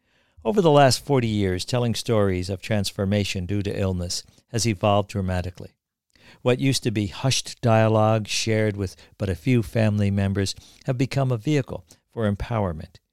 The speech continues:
Interestingly, this transition has always proven to be a challenge to the medical hierarchy. As a wounded storyteller shares experiences with each other, with other storytellers, with expectations and inquiry,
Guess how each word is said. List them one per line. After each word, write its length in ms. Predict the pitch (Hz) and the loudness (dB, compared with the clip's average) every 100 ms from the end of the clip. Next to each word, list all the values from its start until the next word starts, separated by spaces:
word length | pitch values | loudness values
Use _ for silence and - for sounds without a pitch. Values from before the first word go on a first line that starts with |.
| _ _ _ _ | _ _ _ _
Interestingly, 760 | 185 175 113 92 107 95 92 95 - - | -6 0 2 2 -2 -4 -4 -8 -16 -12
this 220 | - 143 | -4 -2
transition 1200 | - 135 127 120 - 127 - - 151 120 95 87 - - _ _ | -2 -2 0 -2 -4 -6 -10 -4 0 0 -2 -6 -10 -20 _ _
has 220 | - 131 | -2 -2
always 280 | - 143 151 | 2 0 0
proven 320 | - 143 120 | 0 -2 -2
to 80 | 120 | -2
be 120 | 110 | -2
a 40 | 110 | -2
challenge 560 | - 123 113 101 92 | -2 -4 -4 -4 -8
to 120 | - 107 | -6 -4
the 80 | |
medical 380 | 98 104 104 107 | -2 -2 -2 -6
hierarchy. 680 | 87 104 92 82 80 - - _ _ _ _ _ _ | -4 -2 -2 -4 -8 -14 -20 _ _ _ _ _ _
As 140 | 120 110 | -4 -2
a 60 | |
wounded 340 | 113 131 139 131 | 0 -2 -2 -4
storyteller 680 | - 123 113 104 113 110 107 | -2 0 0 0 0 0 0
shares 440 | - 113 110 101 | -2 0 0 -2
experiences 920 | 110 - 117 107 95 92 90 104 101 - _ - | -6 -4 0 2 2 -2 -6 -6 -8 -12 _ -10
with 180 | 107 | -8
each 260 | - 113 - | -4 -4 -2
other, 500 | 123 135 131 127 113 - _ | 2 2 4 2 -2 -10 _
with 160 | 104 90 | -10 -4
other 220 | 101 92 | -4 -4
storytellers, 880 | - 151 139 131 127 123 120 117 - - _ | -2 0 2 0 -2 -2 -2 -4 -8 -16 _
with 160 | - | -6
expectations 960 | 95 - - 92 - 135 131 - 131 113 | -4 -4 -6 -8 0 0 0 -2 -4 -4
and 120 | 98 | -6
inquiry, 680 | 90 - 127 123 123 120 | -8 -4 0 2 2 0